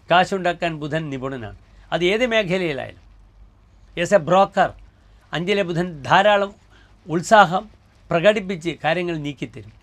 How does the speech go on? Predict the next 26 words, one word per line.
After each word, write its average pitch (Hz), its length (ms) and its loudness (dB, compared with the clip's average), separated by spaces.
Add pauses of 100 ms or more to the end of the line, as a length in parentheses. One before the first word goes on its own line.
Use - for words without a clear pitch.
(240)
ഉദരസംബന്ധമായ 196 640 0 (100)
രോഗങ്ങൾ 185 360 0
നോക്കണം. 180 300 -8 (420)
ത്വഗ് 180 280 0
രോഗത്തെ 220 440 2
വളരെയധികം 170 480 -2
ശ്രദ്ധിക്കണം 135 480 -8
ഈ 120 100 -8
ഒരു 110 140 -10
വാരം. 104 200 -18 (340)
ത്വഗ് 175 220 -2
സംബന്ധമായ 175 360 0 (100)
ബുദ്ധിമുട്ടുകൾ 127 460 -12 (320)
വരും. 131 200 -6 (960)
ഏതായാലും 247 480 6
മിഥുനൻ 214 360 0
രാശിക്കാർക്ക് 165 540 -2 (1120)
ഈ 170 100 0
വാരം 208 260 4
നല്ലതാണ്. 202 380 4 (240)
പ്രതീക്ഷ 208 420 -4
അറ്റു 175 200 -4
എന്ന് 202 160 -4
കരുതുമ്പോൾ 185 420 2 (380)
അതൊക്കെ 185 360 -4
നന്നായി 175 280 -2